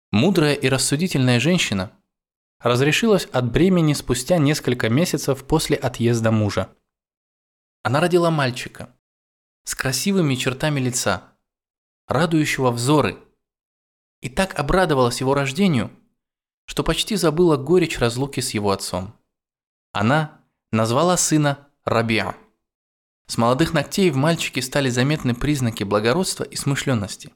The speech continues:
которая проявлялась в его словах и делах. Мать отдала его учителям, наказав им обучить его всему необходимому,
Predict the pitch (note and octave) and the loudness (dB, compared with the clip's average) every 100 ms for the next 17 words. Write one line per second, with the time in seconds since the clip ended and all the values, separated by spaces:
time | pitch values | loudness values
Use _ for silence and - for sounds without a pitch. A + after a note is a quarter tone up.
0 | _ _ _ _ _ _ - - G#2+ G#2 | _ _ _ _ _ _ -8 -2 -2 0
1 | G#2+ G#2 G#2+ G#2+ G#2 - G#2 G2 G2+ G2+ | 0 0 2 2 0 -2 -2 0 -2 -2
2 | G2 C#3+ - - A#2 A#2 D3 A#2+ - _ | -2 -4 -6 -8 -4 -2 -4 -4 -8 _
3 | _ _ _ _ _ _ _ _ _ _ | _ _ _ _ _ _ _ _ _ _
4 | G#2+ C#3 G3 - B2+ A#2+ C3 D3+ B2+ A#2 | 0 0 0 -2 -2 0 0 0 2 0
5 | A2+ A#2 A2+ C#3+ B2 - _ _ _ _ | 0 -6 -4 -4 -4 -6 _ _ _ _
6 | _ _ - G2+ A2+ B2 D3 D3+ - D#3+ | _ _ -6 -4 0 0 0 -2 -4 -2
7 | F#3+ - B2+ C3+ C3 E3+ B2 A2 B2 F3 | -2 -2 -2 -2 -2 -4 -2 -2 0 0
8 | F3 _ _ _ - E3 F3+ E3 C#3 B2+ | -2 _ _ _ -4 0 2 2 0 -2
9 | A#2+ G#2+ F#2 F#2 | -2 -2 -4 -8